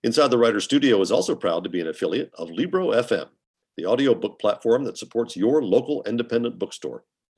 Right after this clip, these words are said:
Stay tuned at the end of the podcast for more information on Libro F M and a special offer. My guest today is a recent attendee at the Bookmarks Movable Feast, Curtis Chin, whose memoir, Everything I Learned, I Learned in a Chinese Restaurant,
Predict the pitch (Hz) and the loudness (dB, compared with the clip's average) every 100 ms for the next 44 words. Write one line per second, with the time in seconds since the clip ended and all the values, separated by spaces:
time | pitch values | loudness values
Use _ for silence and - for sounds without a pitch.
0 | _ _ - - 110 - 190 - 92 104 | _ _ -6 0 2 4 2 2 0 0
1 | 82 139 170 - 92 104 - 87 95 85 | -2 0 -2 0 -2 -2 -4 -2 0 0
2 | 76 80 78 80 78 76 78 92 107 113 | -2 -4 -4 -6 -6 -6 -4 -4 2 4
3 | 98 98 107 135 196 - _ - 127 190 | 4 2 0 -2 -4 -14 _ -4 -2 -2
4 | - 120 - 135 170 - 90 - - _ | -4 -6 -2 -2 0 0 -2 -6 -16 _
5 | _ _ _ _ _ _ - 120 120 170 | _ _ _ _ _ _ 2 4 6 6
6 | - 113 95 90 - 98 90 87 107 156 | 6 6 6 6 4 2 2 2 2 2
7 | 160 - 95 - 113 101 120 160 90 - | 0 0 -4 0 0 0 0 0 -2 -4
8 | - 127 110 107 104 90 95 123 104 92 | -4 -2 0 -2 -2 -6 -4 -2 -2 -2
9 | 90 156 170 - _ _ _ _ - 170 | -2 -4 -4 -14 _ _ _ _ 0 4
10 | 185 185 - 90 64 64 87 87 110 113 | 4 4 0 0 0 -4 -4 2 4 6
11 | 101 95 92 - 123 151 147 131 107 107 | 6 4 2 2 4 4 4 4 4 4
12 | 107 107 95 76 85 95 95 78 - 110 | 4 0 -2 -2 0 0 -2 -4 -6 -2
13 | 117 107 90 90 - 78 80 | -2 0 0 -2 -2 -4 -6